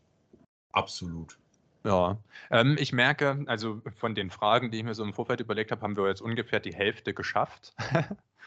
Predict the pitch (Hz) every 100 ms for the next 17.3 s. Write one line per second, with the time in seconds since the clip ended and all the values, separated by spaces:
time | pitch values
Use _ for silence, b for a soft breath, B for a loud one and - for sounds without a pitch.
0 | B B - 113 101 92 - _ - 120
1 | 98 - b 123 107 131 156 147 151 156
2 | 139 143 131 104 - 117 - - 160 110
3 | 107 117 127 120 - 107 104 101 _ 127
4 | 101 - - 110 101 110 123 107 98 -
5 | 95 87 87 95 165 - _ _ _ _
6 | _ 104 95 92 92 92 90 - 101 101
7 | 90 98 87 101 151 143 123 117 117 -
8 | - 110 107 110 b b b 110 101 98
9 | 101 113 156 - - 92 - 101 104 104
10 | 120 82 69 - 78 82 69 143 139 143
11 | 180 160 143 131 143 135 120 - - 175
12 | 185 156 156 156 123 101 110 139 - 110
13 | - 104 95 143 135 110 101 170 180 127
14 | 98 101 110 104 101 101 113 101 98 127
15 | - 113 104 123 127 117 117 120 113 127
16 | 113 104 127 127 117 107 113 120 101 92
17 | 120 -